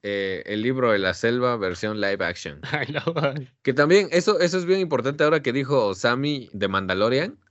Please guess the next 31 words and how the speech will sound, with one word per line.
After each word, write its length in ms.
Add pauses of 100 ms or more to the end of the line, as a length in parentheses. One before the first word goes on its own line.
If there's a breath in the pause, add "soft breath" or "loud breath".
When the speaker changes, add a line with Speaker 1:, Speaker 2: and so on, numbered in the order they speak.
(140)
Speaker 1:
Hay 240
un 180
güey, 420 (180)
ya 160
lo 140
conocen 360
ustedes, 380
supongo. 520
Hay 220
un 80
güey 260
que 220
está 300
reviviendo 600
a 60
Disney, 460
o 80
al 160
menos, 360 (240)
no 260
sé 160
si 160
entre 280
chiripazo 680
o 60
no, 280 (160)
rescatando 960
ciertos 420
materiales 580
o 60
franquicias 680